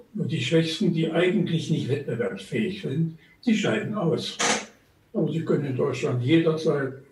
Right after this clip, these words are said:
einen neuen Job finden, beziehungsweise ein neues Geschäft beginnen. Und das wiederum ist eher positiv und nicht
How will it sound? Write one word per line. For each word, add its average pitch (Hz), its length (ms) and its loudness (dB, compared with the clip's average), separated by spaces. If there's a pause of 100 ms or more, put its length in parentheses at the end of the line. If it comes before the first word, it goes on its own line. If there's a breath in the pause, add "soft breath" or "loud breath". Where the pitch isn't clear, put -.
(160)
einen 147 300 2
neuen 120 340 2
Job - 240 -2
finden, 147 340 0
beziehungsweise 120 800 -4
ein 117 140 2
neues 101 320 -4
Geschäft - 400 -6
beginnen. - 240 -10 (1400)
Und - 240 -6
das - 280 0
wiederum 175 440 4
ist 123 100 0
eher 127 220 2
positiv - 680 0
und - 100 -2
nicht 160 180 -4